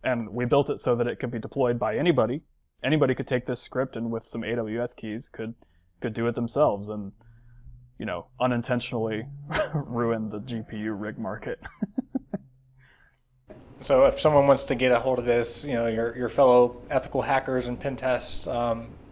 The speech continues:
Speaker 2: pen testers, where, where could they go to get that?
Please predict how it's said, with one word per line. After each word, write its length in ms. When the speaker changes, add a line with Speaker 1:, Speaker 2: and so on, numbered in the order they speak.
Speaker 2:
pen 140
testers, 500
where, 160
where 140
could 180
they 160
go 160
to 100
get 180
that? 260